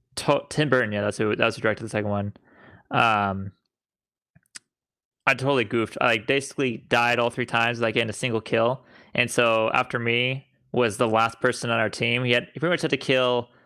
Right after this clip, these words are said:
the guy I lost to completely, and then the next guy after him completely. So he had to take his three lives and make it count for six. <laughs> So he had to do, like, a hundred percent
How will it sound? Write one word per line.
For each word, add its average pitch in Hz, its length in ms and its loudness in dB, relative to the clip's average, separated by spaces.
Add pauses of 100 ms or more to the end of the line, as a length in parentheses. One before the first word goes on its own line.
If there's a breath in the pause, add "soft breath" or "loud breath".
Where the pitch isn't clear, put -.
(140 soft breath)
the 143 80 -2
guy 135 180 4
I 127 200 2
lost 120 300 -2
to 104 220 -2
completely, 117 760 -2
and 120 180 4
then 139 180 0
the 123 100 -2
next 123 240 -2
guy 117 120 0
after 110 300 0
him 107 460 -2 (220)
completely. 104 600 -2 (760 soft breath)
So 131 120 4
he 127 80 2
had 139 120 2
to 135 180 0
take 123 220 -2
his 127 240 -2
three 147 300 0
lives 107 580 0
and 120 160 -2
make 120 160 0
it 120 80 -4
count 127 240 0
for - 140 -8
six. - 560 -2
<laughs> - 20 -10
So - 120 -6
he 180 100 6
had - 60 -4
to 165 40 -8
do, 175 160 2
like, 147 180 0
a 147 60 -2
hundred 147 220 0
percent 139 500 0